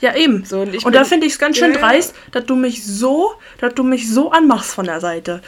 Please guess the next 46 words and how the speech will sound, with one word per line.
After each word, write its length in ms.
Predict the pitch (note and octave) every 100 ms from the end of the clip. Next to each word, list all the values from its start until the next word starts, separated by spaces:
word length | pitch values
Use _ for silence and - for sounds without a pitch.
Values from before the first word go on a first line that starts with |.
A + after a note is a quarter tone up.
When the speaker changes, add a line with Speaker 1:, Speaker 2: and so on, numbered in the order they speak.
| -
Speaker 1:
Fräulein. 540 | - - F#3 F3 F#3 - -
Speaker 2:
Nee, 180 | G#3+
ich 100 | -
kann, 320 | - B3 A#3 - G#3+ -
ich 100 | -
kann 200 | A#3+ A#3
drüber 260 | A#3 A3+ G#3
lachen, 380 | G3 G#3 G3+
Jonah. 400 | F#3+ F#3 E3+ F3 -
Ich 120 | A3
war 120 | G#3+ G#3
ja 100 | G#3+
selbst 240 | G3+ G#3
auch 140 | G3+ G#3
mal 140 | G3
an 40 |
der 120 | A3 B3
Stelle. 340 | - C#4 C4+ D4
<laughs> 100 | A3+
Speaker 1:
Ja, 200 | A#3+ A3+ A3
eben. 560 | E4+ F4 B3 G#3 F#3+ _ _ _ -
Aber 220 | A#3 B3
dass 140 | B3+
du 100 | -
dann 300 | C4 B3+ B3 B3
Speaker 2:
Och, 160 | A#3+ G#3+
Speaker 1:
nee, 160 | G3
Speaker 2:
Mann. 140 | F3+ F3+
Speaker 1:
find 200 | - A#3
ich 120 | A3
nicht 160 | A3+ A3
okay. 340 | G#3+ - F3 - - - -
Aber 200 | G#3 A3+
schön, 180 | A3+ C4+
dass 140 | C4 B3
du 100 | A3+
mich 100 | A#3
Speaker 2:
Jonah, 220 | C#4+ C#4+
nicht 240 | D4 E4+
weiter 260 | D#4+ D#4 B3
aufregen. 840 | C#4+ - A#3 G#3+ F#3+ F3 F#3 G#3+
Nicht 300 | - C#4+ -
weiter 260 | D4 D4 -
aufregen. 600 | C4 C#4 C#4 C4+ C4 C4 C4 _ - _ _ _ _ _ -
Ich 160 | A3+
b-, 100 | -